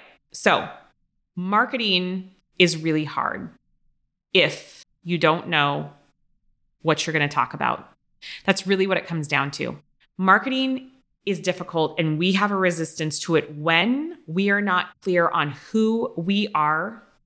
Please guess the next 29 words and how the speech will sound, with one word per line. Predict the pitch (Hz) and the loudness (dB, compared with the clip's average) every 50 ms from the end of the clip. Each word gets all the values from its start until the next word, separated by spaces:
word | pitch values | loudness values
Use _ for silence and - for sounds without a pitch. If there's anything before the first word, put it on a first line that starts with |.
| _ _ _ - | _ _ _ 0
as | 160 170 160 | 0 0 0
leaders | 165 160 156 151 151 165 160 | 0 -2 2 2 4 4 2
in | 185 175 | 2 0
our | 170 165 | -2 0
business. | 156 143 147 151 175 196 220 208 - - - - - - _ _ _ _ _ - - - - - | 0 -2 -2 0 -2 -2 -2 -4 -6 -8 -8 -10 -12 -12 _ _ _ _ _ -20 -20 -20 -12 -4
We | 180 185 | 0 2
are | 185 185 | 2 4
not | 190 180 - - | 4 2 0 0
clear | - - - 185 175 175 - | -6 -4 0 2 2 4 4
on | - 175 170 160 156 147 147 | 2 0 -2 -2 -2 -2 2
what | 160 151 - - 175 | 4 4 4 2 0
we | 190 180 170 | -2 -2 0
stand | - - - - 156 151 156 165 160 - | -2 -6 -4 -2 0 0 0 0 -2 -2
for | 185 185 185 214 240 262 254 - | 0 2 2 2 0 -2 -4 -2
in | - 180 170 | 0 0 0
terms | - - 196 185 180 170 | 0 0 0 0 0 0
of | - 147 - | -2 -2 -2
our | - - 160 156 156 151 156 - - _ - | 0 2 2 2 2 0 -2 -6 -12 _ 0
identity | 156 160 160 156 160 147 156 160 170 185 190 202 | 0 0 2 2 2 2 2 2 0 0 -2 -2
in | - - 165 | -2 0 0
our | 147 147 | 0 0
business, | 143 160 160 160 185 190 196 196 196 - - | 2 0 0 0 2 2 2 2 0 -2 -4
our | 147 | -4
core | 143 - - - 175 156 151 | -4 -4 -6 -2 -2 -2 0
values, | 156 160 160 175 180 185 180 175 175 170 170 - | 4 4 4 4 4 4 2 0 0 0 -4 -4
our | - - 147 | -2 -2 -2
mission, | 139 147 160 165 - - 180 170 170 | 0 0 0 0 2 0 0 0 -2
our | - - 143 | 0 -2 -2
vision. | 143 139 151 151 151 175 180 180 196 202 208 208 | -2 0 -2 -2 0 0 0 2 2 2 2 0